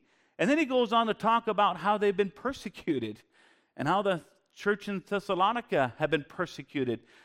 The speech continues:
But said, "We still praise God without ceasing." And he goes on to talk about the good things, the positive things. And so it's a blessing.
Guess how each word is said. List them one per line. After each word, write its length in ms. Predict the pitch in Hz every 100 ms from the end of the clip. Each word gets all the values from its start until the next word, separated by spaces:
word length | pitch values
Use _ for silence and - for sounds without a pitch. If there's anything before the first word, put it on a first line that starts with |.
| _
But 140 | 175 156
said, 140 | 180
"We 180 | 170 214
still 280 | - 262 277
praise 360 | - 190 170
God 260 | - 170 190
without 260 | 151 147
ceasing." 580 | - 208 214 - 120 143 - _ _ _
And 140 | 131 147
he 80 |
goes 300 | 151 165 160
on 160 | 160 156
to 120 | 156 - _ _
talk 240 | 160 147
about 240 | 135 131 -
the 80 |
good 280 | 120 139 135
things, 280 | 127 104 101
the 80 | 117
positive 680 | - 147 143 139 127 117 110
things. 420 | 113 92 78 - _ _ _ _ -
And 120 | 156
so 300 | - 196 185
it's 260 | - 226 226
a 80 |
blessing. 640 | 175 147 175 185 - 117